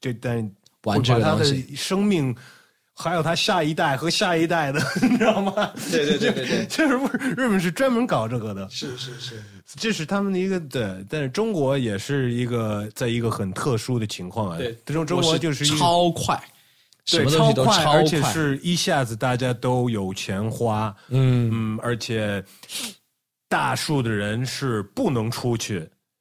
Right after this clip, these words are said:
Speaker 2: 嗯，
Speaker 1: 所以他们不会把这钱拿出去花。
Speaker 2: 嗯。
Speaker 1: 那肯定就是花在这里呢。那在花在这里什么意思呢？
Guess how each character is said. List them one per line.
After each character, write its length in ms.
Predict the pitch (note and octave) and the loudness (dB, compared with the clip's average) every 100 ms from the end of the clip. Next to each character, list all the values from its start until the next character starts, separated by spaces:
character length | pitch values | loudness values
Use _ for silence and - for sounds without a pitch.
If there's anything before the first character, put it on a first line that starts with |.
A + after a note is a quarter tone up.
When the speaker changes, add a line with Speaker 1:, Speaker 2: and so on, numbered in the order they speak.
| - | 0
Speaker 2:
嗯， 140 | C3+ | 2
Speaker 1:
所 240 | C3 B2+ D3+ | 4 4 2
以 180 | C3 B2+ | 2 0
他 160 | B2 | 0
们 140 | F3 E3 | 0 0
不 160 | - | -2
会 120 | A#3 F#3 | 0 0
把 120 | B2 | -2
这 120 | A#2+ | -4
钱 320 | - B2 D#3 | -4 -2 0
拿 200 | D3 B2+ | 0 -2
出 160 | G3 F#3 | -2 -4
去 100 | B2+ | -4
花。 420 | - A2 G2+ G2 - | -4 -2 -2 -4 0
Speaker 2:
嗯。 260 | C3+ B2+ | 2 2
Speaker 1:
那 120 | A#2+ | 2
肯 180 | A2 C#3+ | 0 -2
定 100 | F3+ | -2
就 140 | F3 C#3+ | -2 -4
是 80 | |
花 320 | C3+ - F#3+ F#3 | -4 -2 0 0
在 100 | E3+ | 0
这 180 | F#3+ | -2
里 140 | D3 G2+ | -2 -4
呢。 220 | G2 A2 | -6 -6
那 120 | D#3+ | -6
在 160 | E3+ F#3+ | -4 -4
花 200 | - G#3 | -2 0
在 120 | F#3+ | 0
这 140 | E3+ A3+ | 0 -2
里 100 | D#3 | -2
什 160 | B2+ | -2
么 100 | A#2+ | -2
意 100 | B2+ | -2
思 160 | A2+ A#2 | -4 -6
呢？ 220 | A2 | -6